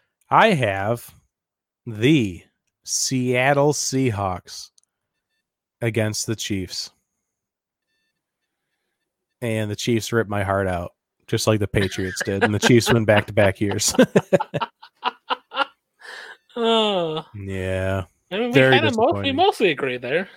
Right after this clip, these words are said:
Speaker 1: Yeah, for the most part.
Speaker 2: <laughs>
Speaker 1: But e-, even our other teams has starts with S's, Saints and Seahawks.
Speaker 2: Yeah.
Speaker 1: There you go. But the Chiefs are still gonna win.
Speaker 2: Yep.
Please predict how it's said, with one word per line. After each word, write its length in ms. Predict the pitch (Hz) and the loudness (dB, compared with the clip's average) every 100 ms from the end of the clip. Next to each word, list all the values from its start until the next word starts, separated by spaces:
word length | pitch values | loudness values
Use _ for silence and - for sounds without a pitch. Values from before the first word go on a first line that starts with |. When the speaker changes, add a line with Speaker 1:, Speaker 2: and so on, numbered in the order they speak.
| _ _ _ _ | _ _ _ _
Speaker 1:
Yeah, 280 | 214 226 220 | 6 8 8
for 120 | 214 | 8
the 60 | 185 | 8
most 260 | 135 127 - | 8 6 6
part. 320 | 131 131 - - - - | 6 6 2 -10 -8 -6
Speaker 2:
<laughs> 300 | 151 - - - - _ 170 _ _ | -6 -4 -6 -4 -8 _ -10 _ _
Speaker 1:
But 120 | 180 | -2
e-, 100 | 202 | 0
even 320 | 202 202 208 202 | 2 4 4 6
our 160 | 165 | 6
other 180 | 170 180 | 6 4
teams 280 | - 151 143 | 0 -2 2
has 140 | 147 | 2
starts 240 | - 147 143 | 4 2 2
with 100 | 113 | -2
S's, 400 | 147 - 98 90 | -2 -4 -8 -10
Saints 440 | - 113 123 - | -8 -6 -6 -6
and 80 | 127 | -8
Seahawks. 640 | - 151 127 95 92 - - _ _ _ _ _ _ _ - | -6 -4 -4 -6 -10 -18 -20 _ _ _ _ _ _ _ -6
Speaker 2:
Yeah. 280 | 147 262 262 _ _ | -4 -4 -6 _ _
Speaker 1:
There 200 | 113 151 | -6 -4
you 60 | 120 | -4
go. 300 | 104 120 127 _ _ _ _ _ _ | -4 -6 -8 _ _ _ _ _ _
But 120 | 123 | -6
the 80 | 110 | -6
Chiefs 360 | - 120 107 101 | -2 -2 -2 -6
are 40 | |
still 220 | - 104 | -6 -6
gonna 180 | 95 92 | -4 -8
win. 300 | 95 101 110 - _ _ _ - | -10 -12 -14 -20 _ _ _ -8
Speaker 2:
Yep. 260 | 123 117 | -8 -8